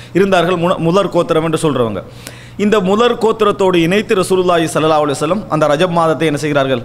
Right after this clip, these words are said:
சொல்கிறார்கள். காரணம், அந்த ரஜப் மாதத்தை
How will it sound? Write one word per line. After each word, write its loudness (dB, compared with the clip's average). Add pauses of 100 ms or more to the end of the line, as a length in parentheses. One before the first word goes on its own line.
சொல்கிறார்கள். 0
காரணம், -2 (400)
அந்த 0
ரஜப் 0
மாதத்தை -2